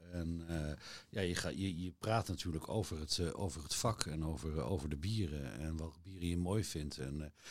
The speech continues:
welke ontwikkelingen er zijn. En, eh, ja, we zit-, we hebben natuurlijk een, eh, we zitten er natuurlijk eigenlijk nog in, een hele grote revolutie meegemaakt van, eh, van, van bieren. Waar je vroeger een paar, eh, paar kratjes, eh, op elkaar zag staan met, eh, vier soorten, eh,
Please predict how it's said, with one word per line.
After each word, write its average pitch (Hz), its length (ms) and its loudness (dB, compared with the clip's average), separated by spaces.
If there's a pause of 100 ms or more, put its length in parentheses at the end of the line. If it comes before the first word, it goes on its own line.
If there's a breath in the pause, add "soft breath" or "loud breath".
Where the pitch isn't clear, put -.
(140 loud breath)
welke 95 240 4
ontwikkelingen 87 600 4
er 67 80 -2
zijn. 62 300 -4 (360 soft breath)
En, 82 380 -12
eh, 76 300 -12 (180)
ja, 92 80 0
we 85 80 4
zit-, 95 220 2
we 104 100 -2
hebben 92 220 4
natuurlijk 92 220 2 (100)
een, 87 100 2
eh, 87 60 0 (760 soft breath)
we - 80 -2
zitten 87 240 4
er 85 60 4
natuurlijk 82 300 -2
eigenlijk - 320 0
nog 107 220 4
in, 73 140 2
een 95 120 2
hele 101 200 8
grote 87 320 4
revolutie 92 720 8
meegemaakt 73 640 0
van, 73 360 -4
eh, 71 60 -16 (160)
van, 71 260 -18
van 73 260 -16
bieren. 76 360 -12 (540 soft breath)
Waar 85 180 -2
je 76 80 0
vroeger - 280 -2
een 76 100 -4
paar, 80 280 0
eh, 76 200 2 (100)
paar 80 180 -2
kratjes, - 520 2
eh, 85 180 4
op 76 120 -2
elkaar 90 300 0
zag - 200 0
staan 78 340 2
met, 78 240 0
eh, 80 80 2 (400 loud breath)
vier 90 300 0
soorten, 78 720 0
eh, 76 60 0